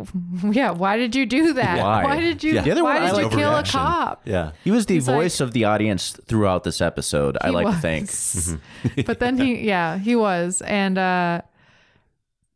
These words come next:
Speaker 1: and the other guy was like, "What? He recognized us, man. He recognized us." 'Cause they just escaped from prison. So this one guy's paranoid, um, shooting people all
Speaker 3: Yeah.
Speaker 1: willy-nilly.
Speaker 3: But he didn't see, well,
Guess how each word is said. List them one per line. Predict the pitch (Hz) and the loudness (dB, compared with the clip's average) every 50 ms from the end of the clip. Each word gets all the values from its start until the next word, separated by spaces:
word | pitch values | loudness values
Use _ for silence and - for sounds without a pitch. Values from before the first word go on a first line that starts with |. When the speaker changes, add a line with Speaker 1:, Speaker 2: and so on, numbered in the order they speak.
| _ _ | _ _
Speaker 1:
and | - 220 214 208 208 214 202 | -4 0 2 2 2 2 2
the | 190 208 | 0 0
other | 196 202 202 208 208 | 0 0 0 0 0
guy | 185 202 196 190 | 0 0 0 0
was | 190 196 196 | 0 0 0
like, | 226 226 226 233 | 0 0 0 2
"What? | 254 339 381 359 302 | 4 4 4 4 4
He | 311 339 349 339 | 4 4 4 4
recognized | 320 349 349 370 - 359 320 330 311 302 269 247 247 240 214 - | 4 2 0 2 -2 -2 -2 -2 -2 0 2 2 0 -2 -2 -2
us, | 240 226 - - | -4 -4 -2 0
man. | 254 254 240 247 254 269 | 0 2 2 2 2 2
He | 285 277 294 | 2 0 0
recognized | 285 277 294 320 311 302 269 - 247 226 202 196 208 208 190 160 170 - | 2 2 0 0 0 0 -2 0 -2 -2 0 2 4 4 4 2 0 0
us." | 220 175 - - - - - - - | 0 -2 -2 -4 -8 -12 -14 -12 -6
'Cause | - 233 202 - 208 - | -6 -6 -4 -4 -8 -6
they | - 190 202 196 185 185 | -4 -2 -2 0 0 -2
just | 180 - - 202 220 220 - 277 | -4 -2 -2 -2 -2 -2 -4 -6
escaped | 262 - - 247 226 226 - | -6 -4 -2 -2 -2 -2 -2
from | - - 226 220 220 | -4 -4 -4 -2 -2
prison. | 226 214 190 180 175 180 180 175 175 185 - _ _ _ _ _ | 0 0 -2 -2 -2 -4 -4 -4 -6 -8 -12 _ _ _ _ _
So | - - 196 | -12 -8 -6
this | 185 185 - | -6 -4 -2
one | - 208 208 | -2 -2 -2
guy's | 208 214 208 208 208 | 0 0 0 -2 -2
paranoid, | - 214 208 190 185 180 180 180 180 180 175 170 180 - _ _ _ _ _ _ - - | -2 -2 0 0 0 0 0 0 0 0 0 -2 -4 -8 _ _ _ _ _ _ -10 -6
um, | - 175 165 165 160 160 170 185 - - _ _ _ _ _ _ _ _ _ _ | -4 -2 -2 -2 -2 -4 -6 -8 -10 -14 _ _ _ _ _ _ _ _ _ _
shooting | - - - 220 240 262 294 | -12 -6 -4 -2 -2 -2 -4
people | 269 - 165 - - 160 160 - - | -6 -8 -8 -6 -6 -6 -8 -6 -8
all | - - 175 175 180 185 | -8 -8 -6 -6 -4 -2
Speaker 3:
Yeah. | 185 170 175 | -2 -2 -2
Speaker 1:
willy-nilly. | 180 202 233 226 - - 190 190 _ | -2 -2 -4 -4 -6 -8 -12 -12 _
Speaker 3:
But | - - 107 | -4 -2 0
he | 135 | 2
didn't | 147 160 160 151 - | 2 2 0 0 -2
see, | - - 160 170 196 165 - - _ _ _ - | -6 -8 -8 -8 -8 -10 -10 -14 _ _ _ -4
well, | - 104 92 80 73 - - | -2 0 0 0 -2 -8 -14